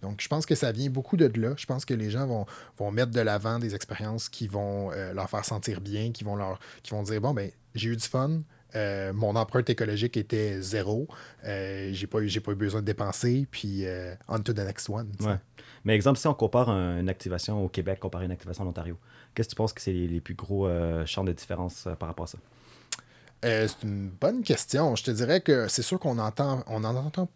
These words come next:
Speaker 1: peut-être plus parler au Québec parce que c'est des expériences qui sont, euh, qui sont faites exclusivement pour les, pour le Québec.
Speaker 2: Mhm.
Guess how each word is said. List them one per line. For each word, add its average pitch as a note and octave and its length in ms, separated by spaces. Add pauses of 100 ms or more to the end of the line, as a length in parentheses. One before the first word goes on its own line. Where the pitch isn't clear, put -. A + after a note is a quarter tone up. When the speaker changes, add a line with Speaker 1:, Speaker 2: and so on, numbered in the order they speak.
Speaker 1:
peut-être E3 260
plus - 240
parler C3+ 380
au C#3 80
Québec A2 480
parce - 240
que - 80
c'est - 140
des G#2 160
expériences G#2 460
qui - 120
sont, B2 460
euh, F#2+ 260 (600)
qui - 100
sont C#3 120
faites F#3+ 180
exclusivement C3+ 580
pour B2+ 140
les, G2+ 80
pour - 260
le G#2 60
Québec. - 360 (200)
Speaker 2:
Mhm. G2 80